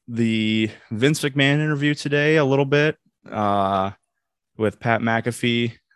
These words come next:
Neither of us have watched it, but got, like, the major notes from it. Uh, th-, the obvious big news of the week, A E W, really not A E W, Tony Khan buying Ring, Ring of Honor.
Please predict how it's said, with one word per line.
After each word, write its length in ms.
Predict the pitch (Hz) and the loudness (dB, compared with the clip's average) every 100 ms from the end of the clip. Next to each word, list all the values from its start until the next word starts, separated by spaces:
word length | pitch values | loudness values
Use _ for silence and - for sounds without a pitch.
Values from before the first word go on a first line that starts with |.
| - | -10
Neither 420 | 110 113 120 120 | -2 2 4 4
of 120 | 113 | 2
us 180 | 110 - | 0 -2
have 80 | 98 | -6
watched 480 | 95 98 98 - 104 | -2 0 0 -2 -2
it, 220 | 101 98 | -4 -4
but 180 | 98 - | -8 -6
got, 180 | - 104 _ _ - | -6 -6 _ _ -12
like, 200 | 107 98 _ - | -8 -8 _ -6
the 120 | 104 | -2
major 340 | 107 107 104 | -2 -2 -2
notes 320 | 98 95 104 | -2 -2 -4
from 240 | - 104 101 | -4 -2 -2
it. 140 | 101 - _ _ - - _ _ - | -6 -12 _ _ -20 -20 _ _ -2
Uh, 460 | 110 107 107 107 | 2 2 4 2
th-, 200 | 110 110 - | 0 -8 -8
the 240 | 120 117 | -2 0
obvious 400 | 120 127 127 123 | 2 2 2 0
big 260 | - 120 120 | 0 0 2
news 220 | 120 113 | -2 -2
of 80 | 113 | -2
the 60 | |
week, 400 | 110 117 113 - _ _ _ _ _ - | -2 0 -2 -6 _ _ _ _ _ -4
A 60 | 113 | -2
E 180 | 110 110 | 0 0
W, 580 | 107 104 110 107 104 107 _ _ _ _ _ _ _ _ _ _ _ _ - | 0 0 2 2 0 -4 _ _ _ _ _ _ _ _ _ _ _ _ -10
really 300 | 110 101 95 | -4 -2 -2
not 180 | 95 90 | -4 -4
A 40 | |
E 100 | 95 | -4
W, 340 | 92 90 90 - | -2 -4 -4 -8
Tony 280 | - 127 107 | -2 0 0
Khan 460 | - 104 101 95 | -2 0 0 0
buying 480 | 95 101 104 101 98 | 0 0 0 -2 -4
Ring, 340 | 98 98 95 95 | -4 -6 -8 0
Ring 200 | 120 107 | 2 2
of 100 | 98 | 2
Honor. 400 | 95 92 104 | 0 0 -6